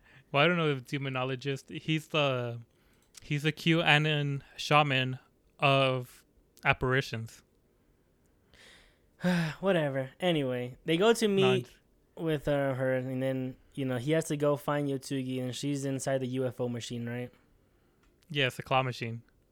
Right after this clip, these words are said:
Speaker 2: Well, U F O machines was called in Japan, but yes, claw machine for
Speaker 1: Really?
Speaker 2: us gaijins.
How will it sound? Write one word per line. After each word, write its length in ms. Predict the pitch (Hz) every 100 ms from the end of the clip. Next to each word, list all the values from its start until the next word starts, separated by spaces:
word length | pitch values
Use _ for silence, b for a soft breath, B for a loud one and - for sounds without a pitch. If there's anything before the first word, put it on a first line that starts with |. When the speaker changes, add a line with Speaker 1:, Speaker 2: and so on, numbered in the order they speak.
| _ -
Speaker 2:
Well, 140 | 127
U 180 | 135 151
F 140 | 135
O 80 | 139
machines 380 | 131 117 127 120
was 160 | 120
called 240 | - 127 123
in 220 | 120 117 -
Japan, 460 | 127 123 131 120 117
but 120 | 117
yes, 420 | 127 120 117 - -
claw 200 | - 147
machine 300 | 165 - 160
for 100 | 135
Speaker 1:
Really? 160 | 139 151
Speaker 2:
us 120 | 139
gaijins. 640 | - 135 135 123 120 120